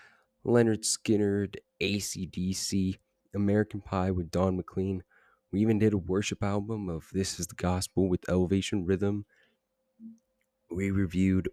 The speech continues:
Michael Jackson's Thriller, Sour by Olivia Rodrigo, Galactic Empire by the Great Galactic Empire, and others.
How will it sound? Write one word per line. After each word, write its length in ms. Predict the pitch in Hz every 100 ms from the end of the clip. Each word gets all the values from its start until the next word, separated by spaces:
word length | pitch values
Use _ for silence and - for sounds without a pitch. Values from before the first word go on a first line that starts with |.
| -
Michael 400 | 92 101 - 98
Jackson's 580 | 95 90 - 92 - -
Thriller, 580 | - 110 107 104 104 - _ _
Sour 680 | - - 104 101 104 104 98 - _ _ _
by 140 | 90 92
Olivia 320 | 95 98 92
Rodrigo, 600 | 92 92 101 101 98 98 _ - _ _ _ _
Galactic 500 | 101 101 107 - 104
Empire 520 | 104 104 113 110 127
by 240 | 110 92 87
the 100 | 87
Great 300 | 98 95 -
Galactic 480 | 95 95 - 98
Empire, 560 | 101 98 101 104 113 113 - _ _ _ _ _ _ _ -
and 420 | 98 101 98 - -
others. 580 | - 117 113 55 - -